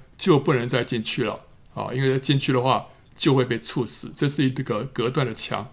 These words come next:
把犹太人跟外邦人呢分隔开来啊。呃，左边这个就是这个隔断的墙啊，这些朝圣的人呢，到这个地方，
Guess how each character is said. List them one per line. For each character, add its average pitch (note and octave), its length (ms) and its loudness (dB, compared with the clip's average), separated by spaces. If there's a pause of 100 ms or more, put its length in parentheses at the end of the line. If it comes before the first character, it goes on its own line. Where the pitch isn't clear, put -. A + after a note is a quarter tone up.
(300)
把 A2 180 2
犹 A2+ 200 -2
太 D3+ 120 -2
人 B2 160 2
跟 C3 200 0
外 C3+ 120 2
邦 B2+ 200 0
人 G#2 180 -2
呢 A2+ 180 -8 (220)
分 C3+ 240 0
隔 G#2+ 160 -2
开 A2+ 220 -4
来 F#2+ 240 -10 (100)
啊。 G2+ 220 -4 (400)
呃， G#2+ 220 -4
左 - 140 -8
边 A2+ 140 -2
这 B2+ 60 -2
个 A#2 80 -2
就 A2+ 100 -4
是 A2 420 -6 (320)
这 - 140 -12
个 G#2+ 80 -8
隔 G2+ 220 -8
断 C3 160 0
的 G#2 80 -4
墙 G2+ 360 -8 (120)
啊， G#2+ 120 -4
这 A#2 140 -8
些 A#2+ 240 -2 (360)
朝 A#2+ 200 -2
圣 D3 180 2
的 C3 120 2
人 A2 160 -4
呢， A#2 100 -6
到 A#2+ 160 -2
这 B2+ 100 -6
个 B2+ 60 -2
地 A#2 140 -4
方， A2+ 240 -2